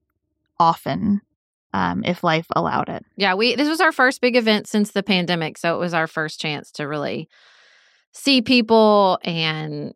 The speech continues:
Speaker 2: connect back with people. We had a V I P event where we all just ate a lot of charcuterie and hung out, and it was so fun. And it's always, I mean, one listener came up to me and said,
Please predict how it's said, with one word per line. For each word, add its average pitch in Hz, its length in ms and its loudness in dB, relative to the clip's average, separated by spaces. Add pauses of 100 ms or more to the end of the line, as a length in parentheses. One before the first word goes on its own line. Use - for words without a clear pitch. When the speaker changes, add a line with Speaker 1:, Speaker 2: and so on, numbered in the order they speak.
(160)
Speaker 2:
connect 196 400 -4
back 185 200 0
with 190 100 -6
people. 180 160 0
We 175 80 2
had 165 100 2
a 156 40 -4
V 170 160 0
I 170 80 0
P 170 160 -2
event 156 300 0
where 156 120 -10
we 160 120 -4
all 147 200 0
just - 400 -10
ate 151 140 -6
a 156 40 -4
lot 143 140 -2
of 147 60 -8
charcuterie 165 640 -4 (760)
and 156 720 -2 (240)
hung 170 280 -2
out, 156 360 0 (160)
and 160 140 -8
it 143 100 -6
was 151 300 -8 (540)
so - 360 -2
fun. 165 500 0
And 156 160 -8
it's 147 220 -12
always, 156 340 -2
I 175 60 -6
mean, 160 180 -8 (300)
one 202 180 -2
listener 196 240 -2
came 190 140 -4
up 170 100 -6
to - 80 -14
me 170 80 -6
and 165 140 -8
said, 156 360 -6